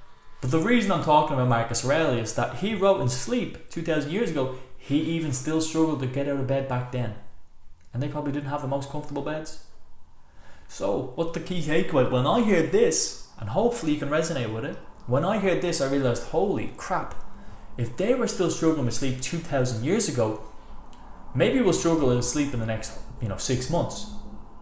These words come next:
Or maybe we'll struggle with the next, sleep in the next twelve months, the next one, two, three years down the road." Right, so if I'm gonna struggle with the next sleep in the next six months, one, two, three years down the road, I've gotta realise that, hey,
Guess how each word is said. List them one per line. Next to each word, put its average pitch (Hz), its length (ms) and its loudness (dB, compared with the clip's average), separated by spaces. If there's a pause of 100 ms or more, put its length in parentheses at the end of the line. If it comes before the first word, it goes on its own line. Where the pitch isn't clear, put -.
(120)
Or 117 40 -2
maybe 208 200 0
we'll 165 120 2
struggle 156 280 2
with 131 100 2
the 127 60 0
next, - 500 -4
sleep 147 200 0
in 139 40 -6
the 131 60 -2
next - 180 -2
twelve 165 320 4
months, 110 200 -2
the 143 120 -2
next 143 160 -4 (380)
one, 143 420 2
two, 165 320 4
three 160 240 4
years 143 320 6
down 131 200 2
the 135 60 -2
road." 165 300 0 (920)
Right, 139 120 -4
so 156 120 2
if 160 80 2
I'm 226 120 4
gonna 214 120 4
struggle 190 280 4
with 151 80 4
the 151 60 0
next 170 180 0
sleep 180 220 0
in 151 60 -4
the 143 60 0
next 160 300 -2
six 175 240 2
months, 175 420 0
one, 151 260 4
two, 170 200 2
three 180 240 0
years 170 160 2
down 156 180 2
the 151 60 0
road, 185 200 6
I've 185 80 2
gotta 156 140 2
realise 147 460 4
that, 127 80 -2
hey, 123 300 0